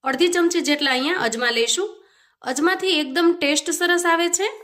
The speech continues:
અને જમેલું પણ સરસ પચી જાય છે. અહીંયા આઠ થી દસ નંગ જેટલા મેં તીખા લીધા છે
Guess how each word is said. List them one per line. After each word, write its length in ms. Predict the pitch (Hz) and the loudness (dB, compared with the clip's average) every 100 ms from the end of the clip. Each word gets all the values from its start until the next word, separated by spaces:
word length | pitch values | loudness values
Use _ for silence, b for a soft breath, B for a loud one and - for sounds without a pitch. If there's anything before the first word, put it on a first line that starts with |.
| - | -4
અને 180 | 302 320 | -2 -2
જમેલું 460 | 302 269 262 294 294 | -2 -2 -2 -2 -2
પણ 300 | 330 440 381 | 0 -2 -4
સરસ 260 | 277 262 262 | -4 -4 -4
પચી 260 | 233 226 226 | -6 -6 -6
જાય 220 | 208 202 196 | -6 -8 -8
છે. 120 | 214 208 - _ | -10 -12 -18 _
અહીંયા 280 | 294 320 294 | -6 -2 0
આઠ 160 | 294 294 | 0 0
થી 120 | 349 262 | -2 0
દસ 180 | 320 320 | -2 0
નંગ 200 | 302 302 | 2 2
જેટલા 280 | 294 277 269 | 0 0 -2
મેં 160 | 320 427 | 0 -2
તીખા 320 | 277 254 254 240 | -6 -4 -4 -4
લીધા 260 | 233 240 | -4 -4
છે 200 | 233 339 | -2 -4